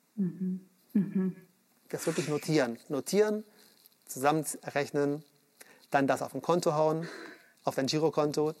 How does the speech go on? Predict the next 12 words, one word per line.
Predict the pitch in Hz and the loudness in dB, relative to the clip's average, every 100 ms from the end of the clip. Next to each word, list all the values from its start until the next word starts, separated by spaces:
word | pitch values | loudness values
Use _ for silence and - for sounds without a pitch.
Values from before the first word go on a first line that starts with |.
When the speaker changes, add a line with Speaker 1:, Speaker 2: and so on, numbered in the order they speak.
| - | -6
Speaker 2:
nur | 139 131 | -2 2
das | 123 | 2
da | 131 117 | 2 4
haben | 143 165 180 - - - - | 4 4 -2 -6 -20 -20 -14
und | - 147 | -8 -6
auch | 135 | -6
nur | 135 123 | -6 0
das | 160 175 - | 2 2 -2
fürs | 147 143 | -4 -4
nächste | 131 131 | -4 -6
Quartal | 123 - 123 | -8 -10 -8
ausgeben. | - - - - 131 | -8 -8 -10 -12 -12